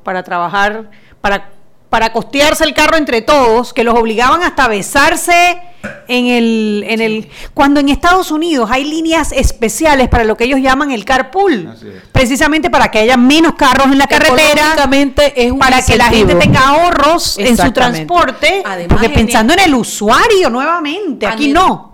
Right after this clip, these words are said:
Speaker 3: Anet del Carmen Planels, yo te hago una pregunta, ¿cómo carajo puede alguien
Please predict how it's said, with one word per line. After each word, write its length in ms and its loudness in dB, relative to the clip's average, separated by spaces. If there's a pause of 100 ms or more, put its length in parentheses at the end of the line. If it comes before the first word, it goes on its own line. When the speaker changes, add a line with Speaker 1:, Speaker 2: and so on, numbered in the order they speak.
Speaker 3:
Anet 400 -8
del 260 -8
Carmen 480 -6
Planels, 680 -12 (260)
yo 180 -12
te 100 -14
hago 100 -10
una 180 -12
pregunta, 540 -16
¿cómo 320 -14
carajo 560 -16
puede 420 -12
alguien 460 -12